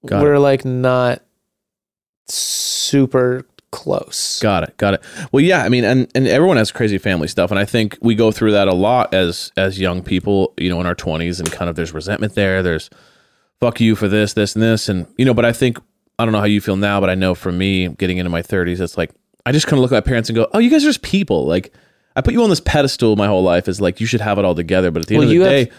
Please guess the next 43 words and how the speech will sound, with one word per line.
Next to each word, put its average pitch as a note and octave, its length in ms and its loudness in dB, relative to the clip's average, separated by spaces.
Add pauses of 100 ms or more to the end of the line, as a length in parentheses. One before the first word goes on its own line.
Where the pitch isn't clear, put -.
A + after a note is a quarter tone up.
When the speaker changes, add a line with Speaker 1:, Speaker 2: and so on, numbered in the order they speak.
(160)
Speaker 1:
you're C#3+ 140 4
just G3+ 180 0
a D3+ 40 0
guy C3 480 0
who C3 80 6
had A#2+ 120 4
sex - 240 -2
with A#2 100 2
a G#2 40 -2
girl A#2+ 380 4
and A#2 80 2
then A2+ 100 2
you A#2 60 4
had A2 100 2
a - 40 -4
kid. F2+ 520 0
So C#3 80 2
Speaker 2:
Right? D3 80 6
Speaker 1:
it's D3+ 80 2
Speaker 2:
But, C#3 120 4
Speaker 1:
like, F3+ 120 4
Speaker 2:
like, - 80 0
you G3+ 60 4
have G3 100 4
Speaker 1:
uh, E3+ 40 2
Speaker 2:
a - 20 2
sister, D3 400 0
right? B2+ 340 0
Speaker 1:
Yeah. F#2+ 300 0 (180)
Speaker 2:
You C#3 140 0
talk C#3+ 240 0
to - 40 -4
your C#3+ 60 2
sister D3+ 320 0
a D3+ 60 4
lot? E3 260 2 (720)
Speaker 1:
Much D3 420 4
more A#3+ 220 4
recently, F#2 520 2
you F2 60 0
know, F#2+ 120 2
she's - 240 0
thirty-eight. D#3 2000 0